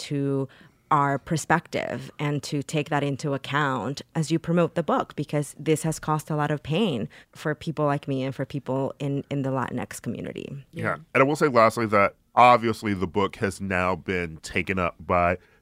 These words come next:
Speaker 2: people who are calling themselves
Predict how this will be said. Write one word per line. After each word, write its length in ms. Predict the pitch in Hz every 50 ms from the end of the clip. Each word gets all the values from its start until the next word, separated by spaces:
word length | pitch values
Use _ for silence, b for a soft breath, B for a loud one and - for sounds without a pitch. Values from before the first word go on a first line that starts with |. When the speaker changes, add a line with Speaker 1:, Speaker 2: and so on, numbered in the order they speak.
| b b
Speaker 2:
people 360 | - - 113 104 - 98 95 87
who 260 | 92 98 92 90 - -
are 640 | - 82 87 85 85 87 87 87 87 87 82 82 78 - _ _ _ _ _ _ _ -
calling 380 | - - 110 98 98 95 90
themselves 580 | 90 85 85 - - 101 90 87 85 82 -